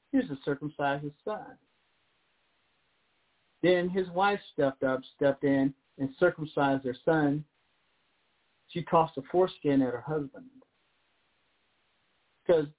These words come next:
God wasn't going to back down from his demand on Moses. You read the call narrative in the Old Testament of the prophets, uh, "Oh, Lord, I, I, I'm too young. I, I'm just a child."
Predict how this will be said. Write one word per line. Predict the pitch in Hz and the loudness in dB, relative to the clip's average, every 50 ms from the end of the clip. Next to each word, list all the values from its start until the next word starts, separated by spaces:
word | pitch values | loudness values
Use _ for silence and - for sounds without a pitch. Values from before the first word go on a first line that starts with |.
| _ - 143 | _ -10 -6
God | 170 180 208 240 214 170 | -2 -2 -2 -2 -4 -6
wasn't | 151 143 147 143 | -10 -14 -12 -12
going | 143 135 | -10 -12
to | 135 131 | -12 -12
back | 123 135 131 127 127 _ - | -12 -12 -12 -12 -14 _ -12
down | 156 180 202 196 180 151 139 135 _ - | -12 -10 -10 -10 -10 -10 -10 -12 _ -10
from | 135 131 131 131 135 | -8 -6 -6 -6 -6
his | 135 131 123 - | -8 -10 -14 -10
demand | 127 123 131 156 185 220 233 185 131 113 113 120 131 - _ _ _ _ _ _ _ _ _ _ _ - | -6 -4 -2 -2 -2 -4 -6 -8 -8 -10 -10 -12 -14 -16 _ _ _ _ _ _ _ _ _ _ _ -2
on | 135 131 127 120 120 120 120 117 120 127 135 - _ - | 0 2 2 2 2 0 0 0 -2 -4 -6 -8 _ -4
Moses. | 170 180 208 214 233 247 240 185 - - - - - _ _ _ _ _ _ _ _ _ _ _ - 165 | 2 4 4 4 4 2 0 -4 -6 -12 -14 -14 -16 _ _ _ _ _ _ _ _ _ _ _ -4 -2
You | 190 220 240 214 | 0 2 2 2
read | 160 156 165 170 180 170 | 2 2 2 2 2 0
the | 180 | 0
call | 175 - - 165 165 170 170 | 0 2 2 4 4 4 2
narrative | 165 160 156 160 165 160 165 160 160 165 160 160 170 - _ _ _ _ _ _ | 2 0 0 0 -2 -2 -2 0 0 0 -2 -4 -10 -16 _ _ _ _ _ _
in | 147 147 156 | -2 0 2
the | 147 147 | 4 4
Old | 151 151 151 - | 4 2 0 -4
Testament | 160 151 151 - 151 147 147 | -8 -8 -6 -4 -4 -2 2
of | 143 139 131 131 | 2 0 0 0
the | 123 | -6
prophets, | 113 - - 151 151 160 156 - 160 156 156 _ _ _ _ _ _ _ _ _ _ _ - | -10 -4 0 2 2 2 2 0 -4 -4 -4 _ _ _ _ _ _ _ _ _ _ _ -2
uh, | 139 135 135 135 131 127 139 - _ _ _ _ _ - | 2 4 4 4 4 2 -2 -4 _ _ _ _ _ -4
"Oh, | 165 190 190 185 180 175 170 170 175 170 _ _ _ _ _ _ _ - | 0 4 4 6 6 4 4 0 -2 -4 _ _ _ _ _ _ _ -6
Lord, | 175 175 175 170 165 | 0 2 2 2 2
I, | 165 160 | 2 -2
I, | 160 147 151 165 160 151 160 | -2 -2 -2 -2 -2 -4 -4
I'm | 165 165 160 - | -6 -6 -6 -8
too | 175 | -8
young. | 165 156 160 160 156 151 147 | -2 0 2 2 4 4 4
I, | 143 147 147 147 143 | 4 4 2 0 0
I'm | 151 160 156 | -2 -2 -2
just | 147 160 - - - | -4 -6 -10 -10 -16
a | 135 - - | -12 -4 -2
child." | 160 156 151 131 - - | 0 0 0 -2 -4 -8